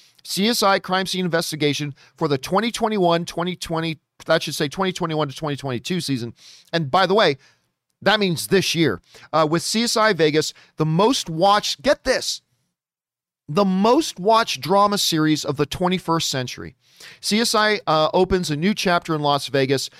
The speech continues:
the city where it all began. Facing an existential threat that could bring down the crime lab, crime lab, a brilliant team of forensic investigators must become, must welcome back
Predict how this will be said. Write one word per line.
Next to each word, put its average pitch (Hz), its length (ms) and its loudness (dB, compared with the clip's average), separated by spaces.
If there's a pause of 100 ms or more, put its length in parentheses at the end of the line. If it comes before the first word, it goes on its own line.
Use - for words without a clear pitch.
(200)
the 143 80 -4
city 226 340 0
where 175 160 2
it 165 80 0
all 156 180 2
began. 120 460 -6 (180)
Facing 226 400 0
an 185 80 -2
existential 220 640 -2
threat 143 340 0 (260)
that 165 120 0
could 147 160 -2
bring 214 240 4
down 196 220 2
the 170 80 -2
crime 147 320 2
lab, 127 400 2 (240)
crime 180 360 0
lab, 123 260 4
a - 100 0
brilliant 220 420 2
team 202 220 -2
of 180 80 -2
forensic 185 420 -2
investigators 139 680 0 (280)
must 190 280 0
become, 175 440 -2
must 180 320 0
welcome 185 460 0
back 147 220 2